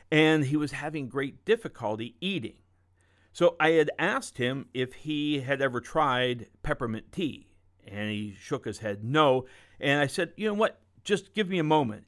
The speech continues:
And with that, I got up, and I went back to my room, and I came back, and I brought him about five or six tea bags of, of really great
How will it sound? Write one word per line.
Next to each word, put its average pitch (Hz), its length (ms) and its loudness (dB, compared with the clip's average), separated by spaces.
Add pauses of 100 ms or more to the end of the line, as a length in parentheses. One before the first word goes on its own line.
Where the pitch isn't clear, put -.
And 123 320 -4
with 123 160 -4
that, 160 240 0
I 117 80 -2
got 117 240 -4
up, 160 260 4 (420)
and 139 240 0
I 127 80 2
went 131 220 -2
back 190 240 -4
to 170 80 -8
my 147 80 -2
room, 131 460 -2
and 101 100 -12
I 107 80 -14
came 160 300 -6
back, 135 360 -2
and 120 100 -8
I 120 60 -6
brought 175 260 -6
him 160 80 -6
about 117 320 -4
five 240 320 -10
or 90 120 -10
six - 400 -10
tea 202 280 -4
bags 113 540 -6 (100)
of, 117 540 0
of 107 260 -10 (120)
really 147 480 0
great 117 520 -6